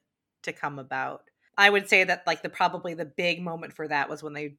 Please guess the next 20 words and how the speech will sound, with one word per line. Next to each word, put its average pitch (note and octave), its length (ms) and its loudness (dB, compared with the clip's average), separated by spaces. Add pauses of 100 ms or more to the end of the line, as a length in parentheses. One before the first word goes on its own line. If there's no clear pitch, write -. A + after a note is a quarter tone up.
did D#3+ 220 -10
do D#3+ 180 -6
the, C#3 300 -4
the D#3+ 80 -8
Muppet D#3 300 -4
movie. C#3+ 240 -14
So F#3 120 -12
the F#3+ 80 -10
Muppet B3 240 2
movie A#3+ 220 -4
was F#3+ 380 4
indeed F3+ 400 -8
released D#3 720 -12 (100)
while D#3 220 2
the D#3+ 100 -6
Muppet D3+ 260 -10
Show - 200 -12
was - 160 -18
going C3+ 300 -10
on. C#3 240 -14